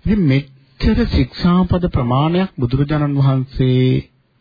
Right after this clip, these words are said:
අපිට අනුදැනව දාන්නේ කයටයි වචනයටයිනේ. උන්වහන්සේ මේ වගේ ශික්ෂාපද ගොඩාක් දේශනා කරලා අන්තිමට දේශනා කරනවා කන්ති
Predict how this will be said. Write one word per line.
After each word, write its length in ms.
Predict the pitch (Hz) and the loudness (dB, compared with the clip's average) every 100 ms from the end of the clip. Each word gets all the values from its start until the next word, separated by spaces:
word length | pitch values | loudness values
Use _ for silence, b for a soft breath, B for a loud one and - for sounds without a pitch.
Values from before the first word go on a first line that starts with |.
| _ _ - | _ _ -6
අපිට 240 | 101 - | 0 0
අනුදැනව 500 | 101 104 123 120 113 | 0 -2 -2 -2 -2
දාන්නේ 380 | 104 101 151 - | 0 -2 -2 -4
කයටයි 500 | - 98 98 - 185 | -4 -2 -2 -4 -4
වචනයටයිනේ. 840 | 160 139 170 185 185 180 175 170 170 _ B B B B B B B B B B B _ _ _ - | -4 -4 -4 -4 -2 -4 -2 -4 -6 _ B B B B B B B B B B B _ _ _ -2
උන්වහන්සේ 600 | 147 170 208 202 214 196 | 0 2 0 -2 0 0
මේ 220 | 175 135 147 | 2 2 2
වගේ 300 | 165 175 180 | 0 0 0
ශික්ෂාපද 800 | 165 127 - 139 151 - 151 - | 0 -2 0 2 2 0 -2 -2
ගොඩාක් 720 | 110 101 110 123 143 156 - | -2 0 0 2 2 0 -4
දේශනා 520 | 127 113 120 139 131 131 | -2 -2 0 -2 0 -2
කරලා 480 | - - 107 95 113 - _ _ _ _ _ _ _ _ _ _ _ b b b b b b _ - | -4 -4 -2 -2 -2 -4 _ _ _ _ _ _ _ _ _ _ _ b b b b b b _ -2
අන්තිමට 460 | 120 147 156 143 120 | -2 0 0 -2 0
දේශනා 460 | 117 110 110 107 | 0 0 -2 -2
කරනවා 360 | 101 101 98 95 | -2 -4 -4 -4
කන්ති 520 | - 110 135 147 135 | -4 -2 -2 -2 -2